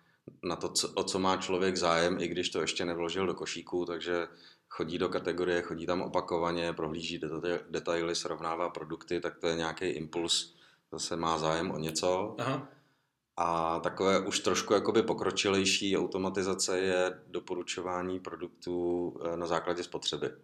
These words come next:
Speaker 2: Mhm.
Speaker 1: Jo, kdy se sleduje frekvence nákupů, eh, jak často se vrací, popřípadě, když to má nějakou dobu spotřeby, typu, eh, má to počet kapslí,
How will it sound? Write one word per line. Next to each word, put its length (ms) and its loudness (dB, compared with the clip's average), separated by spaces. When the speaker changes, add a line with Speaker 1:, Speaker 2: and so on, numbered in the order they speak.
Speaker 2:
Mhm. 380 -6
Speaker 1:
Jo, 160 -4
kdy 140 -4
se 120 -4
sleduje 400 0
frekvence 800 0
nákupů, 840 -2
eh, 260 -4
jak 120 -2
často 280 -2
se 140 2
vrací, 720 0
popřípadě, 560 -2
když 240 -2
to 100 -2
má 200 2
nějakou 640 0
dobu 240 -2
spotřeby, 600 -2
typu, 640 -2
eh, 160 -10
má 160 -2
to 120 -6
počet 300 -6
kapslí, 680 -4